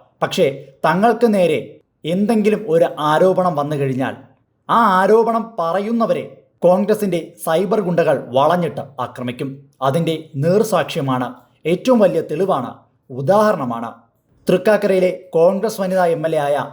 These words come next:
ഉമാ തോമസിനെതിരെ രാഹുൽ മാങ്കൂട്ടത്തിൽ, ഷാഫി പറമ്പിൽ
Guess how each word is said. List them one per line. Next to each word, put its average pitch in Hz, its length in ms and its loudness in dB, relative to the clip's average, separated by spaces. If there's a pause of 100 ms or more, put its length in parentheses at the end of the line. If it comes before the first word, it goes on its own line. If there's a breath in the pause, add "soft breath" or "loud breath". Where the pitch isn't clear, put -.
(140)
ഉമാ 170 200 2 (120)
തോമസിനെതിരെ 151 580 -2 (500)
രാഹുൽ 170 480 2
മാങ്കൂട്ടത്തിൽ, 175 520 -2 (300)
ഷാഫി 170 480 -2
പറമ്പിൽ 170 320 0